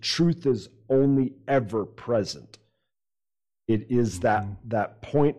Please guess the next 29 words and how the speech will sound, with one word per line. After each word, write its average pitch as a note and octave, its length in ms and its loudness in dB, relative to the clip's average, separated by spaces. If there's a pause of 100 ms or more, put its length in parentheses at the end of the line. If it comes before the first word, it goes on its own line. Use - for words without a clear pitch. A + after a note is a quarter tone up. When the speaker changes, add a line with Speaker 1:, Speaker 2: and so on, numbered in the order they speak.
Speaker 1:
of G2+ 280 -10
the A2+ 120 -6
flow C3+ 500 2
of B2 140 2
your A#2+ 120 -2
consciousness, A#2 1000 -8 (500)
that, G#2+ 400 2 (560)
that C3 260 6
is C3 240 2
the B2 100 -4
truth, - 480 -4 (800)
the G#2 160 -2
experience C#3 680 0
you C3+ 100 0
are A#2+ 60 2
having. A#2 300 0 (240)
Now, A#2+ 320 4 (840)
and, B2 180 2
Speaker 2:
You B2+ 80 -2
can C3 40 -2
Speaker 1:
and B2 80 4
we B2+ 60 4
Speaker 2:
have A#2 80 2
Speaker 1:
got D3 200 6
Speaker 2:
experience C3 560 0 (120)
about G#2+ 300 -4
a F#2 60 -6
previous D#3 720 -6
experience, G2 840 -8